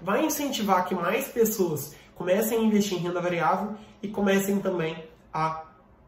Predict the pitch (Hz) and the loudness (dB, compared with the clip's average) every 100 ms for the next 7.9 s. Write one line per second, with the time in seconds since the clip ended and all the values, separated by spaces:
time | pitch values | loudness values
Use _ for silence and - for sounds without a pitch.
0 | - 190 190 196 180 160 226 - - 208 | -4 -2 4 6 6 2 0 -2 -4 2
1 | 208 233 233 196 208 220 214 208 196 185 | 2 2 0 4 4 4 0 2 2 2
2 | 185 180 214 226 196 196 202 185 - 160 | 2 2 0 0 0 0 2 0 2 2
3 | - 151 - - - - - 190 196 202 | 2 -4 -6 -8 -10 -20 -4 4 6 6
4 | 202 196 180 180 180 190 196 208 214 160 | 8 6 6 2 0 0 2 2 4 2
5 | 131 - - - - 170 185 202 214 208 | 0 -8 -16 -12 -6 -2 4 6 6 6
6 | - - - - - - 233 262 254 262 | 4 -2 -14 -18 -10 0 2 4 4 4
7 | 220 214 214 190 196 - 190 233 - | 4 4 4 4 4 4 2 2 0